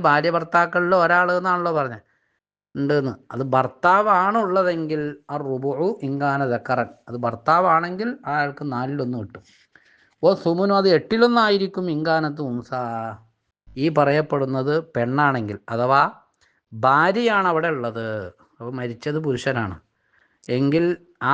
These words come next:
ഭാര്യക്ക് എട്ടിലൊന്ന് കിട്ടും. വൽ ബാക്കി, ബാക്കിയുള്ളത്,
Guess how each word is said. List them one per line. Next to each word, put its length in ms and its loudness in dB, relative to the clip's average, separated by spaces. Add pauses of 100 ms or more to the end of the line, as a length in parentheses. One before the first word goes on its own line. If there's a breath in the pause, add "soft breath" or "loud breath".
(160)
ഭാര്യക്ക് 500 2
എട്ടിലൊന്ന് 440 -2
കിട്ടും. 200 -14 (1080 soft breath)
വൽ 160 4 (120)
ബാക്കി, 400 2 (1080)
ബാക്കിയുള്ളത്, 920 2